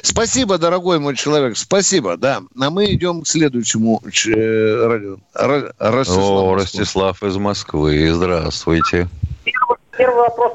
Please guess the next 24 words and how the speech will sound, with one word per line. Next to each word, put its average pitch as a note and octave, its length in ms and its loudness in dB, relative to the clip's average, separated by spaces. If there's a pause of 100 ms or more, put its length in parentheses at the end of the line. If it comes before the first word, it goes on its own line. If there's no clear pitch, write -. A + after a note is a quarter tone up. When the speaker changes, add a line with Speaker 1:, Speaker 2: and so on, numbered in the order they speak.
Speaker 3:
по A3 160 2
Минобороны A3+ 600 2
Беларуси, G3 520 2
второй G3 240 2
по G#3 140 -4
програн-, F#3 480 0 (220)
погранкомитет, G3 640 0
второй C#3 200 4
вопрос C#3 260 2
у - 60 -12
меня. A#2+ 120 0 (280)
Первый. C#3+ 340 0 (320)
Где-то B3+ 360 0
в G3+ 80 -2
две A#3+ 160 4
тысячи B3 260 -6
седьмом B3+ 480 0 (140)
начальник B3 520 0
отдела A3 380 2
криптографии A3 920 -2
К F3 160 -6
Г G3 100 -2
Б G3+ 240 2
Беларуси G3+ 600 0